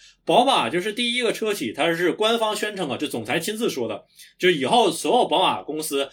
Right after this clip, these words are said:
它要生产电动汽车的话，它那个电，电动汽车采购的那个电池里面的那个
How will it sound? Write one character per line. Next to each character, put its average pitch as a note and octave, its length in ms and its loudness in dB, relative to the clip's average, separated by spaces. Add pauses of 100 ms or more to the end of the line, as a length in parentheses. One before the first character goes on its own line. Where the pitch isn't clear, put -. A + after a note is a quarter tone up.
(220)
它 G3+ 120 2
要 A3+ 180 4
生 A3+ 100 -8
产 F3 140 -2
电 D#3+ 100 -8
动 E3+ 80 -6
汽 E3+ 140 -6
车 D3+ 100 -2
的 D3+ 120 -2
话， C#3+ 200 2
它 F#3+ 120 -4
那 G3+ 120 -6
个 C3+ 140 -2
电， - 300 -2 (280)
电 B3+ 140 4
动 A#3+ 140 0
汽 G#3 160 -4
车 F#3+ 340 4 (180)
采 - 280 2
购 A#3+ 180 4
的 D#3+ 120 0
那 D#3+ 120 -2
个 C#3+ 80 -2
电 G#3+ 220 0
池 B2+ 280 -4
里 D3 140 -4
面 F#2+ 100 -12
的 A#2+ 100 -8
那 C#3 100 -4
个 A#2 240 -8